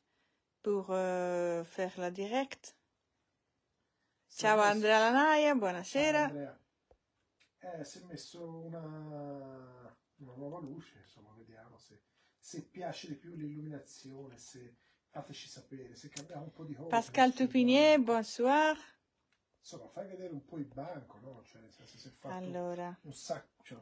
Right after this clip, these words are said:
Speaker 2: po' di
Speaker 1: So
Speaker 2: cambiamento,
Speaker 1: this
Speaker 2: un sacco
Speaker 1: evening
Speaker 2: di
Speaker 1: a new, a new lamp on the table,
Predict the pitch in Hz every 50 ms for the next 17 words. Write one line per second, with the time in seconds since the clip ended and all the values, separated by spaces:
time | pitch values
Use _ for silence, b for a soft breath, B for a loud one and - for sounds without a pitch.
0 | - - 131 127 131 131 131 131 123 123 208 202 202 202 196 196 202 202 - -
1 | 247 254 247 254 254 254 254 247 247 247 226 220 - _ _ - 202 202 202 208
2 | 220 226 226 226 226 220 - - 294 285 190 190 196 196 196 196 196 196 196 196
3 | 202 214 226 233 - - - _ _ _ _ _ _ _ _ _ - 156 175 185
4 | 180 180 180 170 175 175 - - 208 202 196 190 196 202 208 220